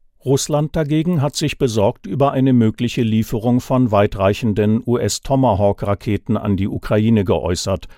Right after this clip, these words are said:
Kreml-Sprecher Pjeskow hat sich im Staatsfernsehen auf eine Äußerung von U-S-Präsident Trump bezogen.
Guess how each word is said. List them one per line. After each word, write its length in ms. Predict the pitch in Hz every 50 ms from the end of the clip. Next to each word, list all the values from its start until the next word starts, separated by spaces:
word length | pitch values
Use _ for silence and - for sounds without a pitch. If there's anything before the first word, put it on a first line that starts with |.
| _ _ _ _ _ _ _ -
Kreml-Sprecher 800 | - 104 87 87 85 82 - - - 85 87 85 - 101 87 87
Pjeskow 640 | - - 107 92 - - - 117 117 160 - -
hat 180 | - 131 - -
sich 260 | - 131 117 - -
im 160 | 156 101 98
Staatsfernsehen 1000 | 90 - - 98 104 110 - - - 131 117 117 113 101 113 113 120 120 123 127
auf 160 | - 123 - -
eine 260 | - 120 120 123 -
Äußerung 500 | 110 107 107 - - 107 101 107 104 104
von 240 | - - 120 117 135
U-S-Präsident 920 | 131 113 117 120 - - - - - - 101 107 104 - 117 120 120 -
Trump 320 | - - 117 123 135 -
bezogen. 580 | - 113 92 - - - 90 82 - - 67 -